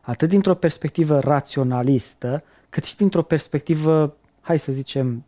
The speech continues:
teologică. În mod natural, tindem către Dumnezeu.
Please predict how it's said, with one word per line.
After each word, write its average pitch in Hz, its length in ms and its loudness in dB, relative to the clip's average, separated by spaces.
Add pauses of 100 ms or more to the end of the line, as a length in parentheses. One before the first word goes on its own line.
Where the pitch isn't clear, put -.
teologică. 131 800 0 (360)
În 131 160 -2
mod 160 180 4
natural, 151 640 2 (240)
tindem 175 420 4
către 139 320 0
Dumnezeu. 123 840 -2